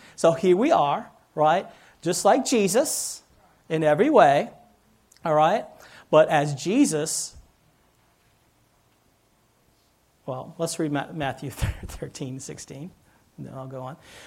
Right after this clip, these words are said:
"When he had been baptized, Jesus came immediately from the water, and behold,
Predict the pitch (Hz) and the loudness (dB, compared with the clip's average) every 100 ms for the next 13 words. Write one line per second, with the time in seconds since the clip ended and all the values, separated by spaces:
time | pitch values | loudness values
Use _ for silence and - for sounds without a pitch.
0 | - 160 170 208 254 233 208 220 220 160 | -2 0 6 4 6 6 8 8 6 4
1 | 131 135 - 175 185 - 170 147 143 165 | 4 2 -4 -6 -6 -4 -2 -2 -2 -2
2 | 185 143 135 - 147 147 139 143 127 120 | -4 -6 -6 -4 -4 -4 0 0 -2 -6
3 | 143 131 135 - - 202 147 120 165 | -10 -10 -12 -8 0 2 2 -4 -12